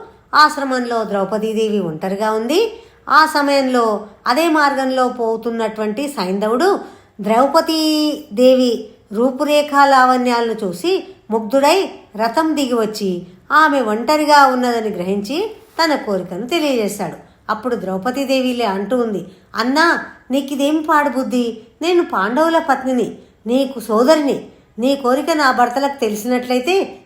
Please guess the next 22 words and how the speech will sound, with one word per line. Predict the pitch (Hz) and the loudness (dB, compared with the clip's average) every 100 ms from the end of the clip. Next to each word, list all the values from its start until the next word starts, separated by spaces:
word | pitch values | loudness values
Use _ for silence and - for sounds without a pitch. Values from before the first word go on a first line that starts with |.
| - | -12
శిక్షింపక | - 240 302 311 294 302 | -10 -6 -2 -2 -2 0
మానరు. | 269 196 214 220 165 - - _ | -2 0 -2 -2 -4 -12 -20 _
వారు | 226 240 220 | 2 2 2
వచ్చే | 214 214 311 | -4 -2 -2
సమయం | - 220 247 262 214 | 0 0 2 0 0
అయింది, | 208 208 170 - - _ | 0 0 -2 -10 -20 _
త్వరగా | 294 311 285 277 | 2 2 6 4
వెళ్ళు" | 240 226 214 | 4 0 0
అని | 196 233 | -2 -2
కోపంగా | 277 311 214 208 185 254 | 2 2 2 -2 0 2
అంది. | 294 226 180 - - _ | 2 0 -6 -10 -20 _
"దేవి, | 185 202 202 294 349 - - - | -2 0 2 0 0 -4 -12 -4
నువ్వు | 294 330 202 | -2 0 -2
అతిలోక | 196 208 226 277 330 | -2 0 0 2 0
సౌందర్యవతివి, | 269 240 254 302 311 294 294 254 165 - - _ - | 0 0 2 2 2 2 0 -2 -6 -10 -20 _ -2
పాంచాలివి. | 175 202 - 277 311 285 233 - - _ | 0 0 2 4 6 2 -2 -6 -14 _
ఈ | 277 311 | -4 -2
దిక్కుమాలిన | 208 208 277 277 302 311 | -4 -4 -2 2 2 2
పాండవులతో | 302 285 277 269 269 262 311 339 - - - | 0 0 0 0 0 0 2 2 0 -8 -8
ఈ | 294 320 | -2 2
అరణ్యవాసం | 269 240 247 247 202 175 175 262 | 4 4 0 0 0 -4 -4 0
నీకెందుకు? | 359 349 311 269 247 214 202 | 0 2 0 -2 -2 -2 -6